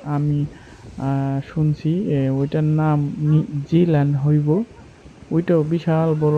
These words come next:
আইল্যান্ড হইব। আহ, ওইটা ওই নিউজিল্যান্ডের মধ্যেই পড়ছে। হয়তো বা আরো পঞ্চাশ বছর বিজ্ঞানীরা তারা এটা নিয়ে গবেষণা করছে, তারা বলছে যে আরো পঞ্চাশ বছর পরে ওই আইল্যান্ডগুলি উঠবো।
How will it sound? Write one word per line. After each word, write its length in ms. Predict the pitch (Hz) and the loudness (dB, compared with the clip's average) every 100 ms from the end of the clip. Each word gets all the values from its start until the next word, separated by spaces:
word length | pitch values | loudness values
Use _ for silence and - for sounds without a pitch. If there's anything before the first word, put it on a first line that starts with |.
| 147 | 0
আইল্যান্ড 400 | 147 143 135 143 | 0 0 0 2
হইব। 240 | 143 139 156 208 226 - - - - - - - | 2 0 -2 -4 -6 -14 -20 -20 -20 -20 -20 -10
আহ, 140 | 135 | -6
ওইটা 240 | 139 151 160 | -4 0 0
ওই 180 | 147 147 | 2 2
নিউজিল্যান্ডের 640 | 147 151 151 151 151 151 156 | 2 2 2 2 2 0 0
মধ্যেই 380 | 151 147 147 139 | 0 0 0 0
পড়ছে। 440 | 143 139 - 147 165 | 0 -2 -2 -4 -2
হয়তো 280 | 170 147 147 | -2 -6 -6
বা 160 | 143 131 131 135 | -4 -2 -2 -2
আরো 220 | 135 139 135 | -2 -4 -6
পঞ্চাশ 380 | - 143 143 147 | -4 -4 -2 -2
বছর 360 | 143 143 131 147 | -2 -4 -4 -4
বিজ্ঞানীরা 600 | 156 156 147 147 147 139 135 131 139 143 - | -2 -4 -2 -2 -2 -2 -4 -6 -10 -14 -8
তারা 240 | 139 131 131 127 135 | -6 -4 -4 -8 -8
এটা 280 | 139 143 143 | -8 -4 -2
নিয়ে 200 | 147 143 | 0 0
গবেষণা 440 | 139 139 139 - 135 | 0 -2 -4 -4 -4
করছে, 280 | 143 - 190 | -4 -4 -4
তারা 260 | 175 147 135 139 - - - - - | -4 -4 -4 -6 -10 -20 -20 -16 -4
বলছে 300 | 147 143 156 160 | -4 -2 -4 -4
যে 80 | 175 | -2
আরো 200 | 143 123 | -2 -4
পঞ্চাশ 320 | - 151 160 156 | -2 -2 0 -2
বছর 300 | 147 - 139 | -2 -6 -8
পরে 240 | - 165 | -4 -2
ওই 220 | 160 143 135 - | 0 0 -2 -4
আইল্যান্ডগুলি 520 | 131 131 131 135 139 | -2 -2 -4 -4 -4
উঠবো। 360 | 135 135 - | -4 -6 -8